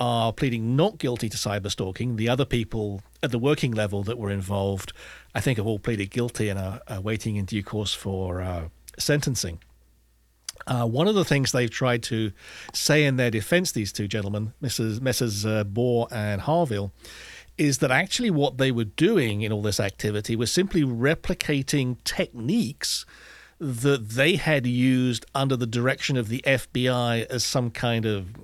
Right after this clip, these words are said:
I don't know, uh, informant handler or <laughs> freelance agent or something or other. It's not really clear quite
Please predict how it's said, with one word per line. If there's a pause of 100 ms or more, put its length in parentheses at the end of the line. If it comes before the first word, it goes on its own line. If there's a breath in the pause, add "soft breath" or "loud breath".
(100)
I
don't
know,
uh, (100)
informant
handler
or
<laughs>
freelance
agent
or
something
or
other.
It's
not
really
clear
quite